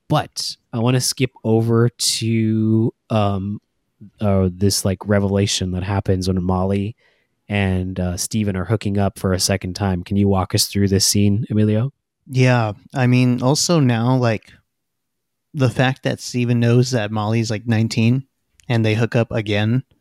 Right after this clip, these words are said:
Speaker 2: Eesh.
Speaker 1: Even worse. <laughs>
Speaker 2: Yeah. Um,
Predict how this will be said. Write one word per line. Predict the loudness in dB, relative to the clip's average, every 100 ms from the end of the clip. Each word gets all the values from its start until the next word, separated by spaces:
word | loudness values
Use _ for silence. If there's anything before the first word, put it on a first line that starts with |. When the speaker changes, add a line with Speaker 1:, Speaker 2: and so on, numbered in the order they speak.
| _ _ _ _ _ _ _ -12
Speaker 2:
Eesh. | 0 4 4 2 -6 -16 -8
Speaker 1:
Even | -2 2
worse. | 4 2 2 -2 -4 -2
<laughs> | -2
Speaker 2:
Yeah. | 0 4 4 2 -2 -10 -10
Um, | -4 0 0 0 -2